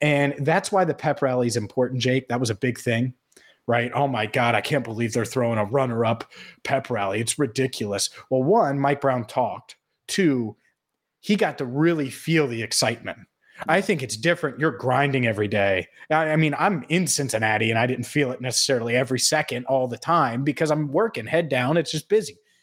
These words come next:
during the season, but you could feel it when you, you go to events like that. So hopefully that, uh, that impacts him, because in a few weeks, we're gonna find out how aggressive they're gonna be. And they need to be extremely aggressive in one area that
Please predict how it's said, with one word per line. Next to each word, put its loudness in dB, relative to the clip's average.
during -2
the -2
season, -4
but -2
you 4
could -2
feel -4
it -4
when 0
you, 2
you 0
go -2
to -6
events 0
like 0
that. -2
So 0
hopefully 2
that, 0
uh, 2
that 2
impacts 0
him, -6
because -2
in -2
a -4
few 2
weeks, 0
we're -2
gonna 0
find 0
out 2
how 2
aggressive -2
they're 0
gonna -2
be. -2
And 0
they 2
need 2
to -2
be 2
extremely 0
aggressive 0
in 0
one 0
area 2
that 0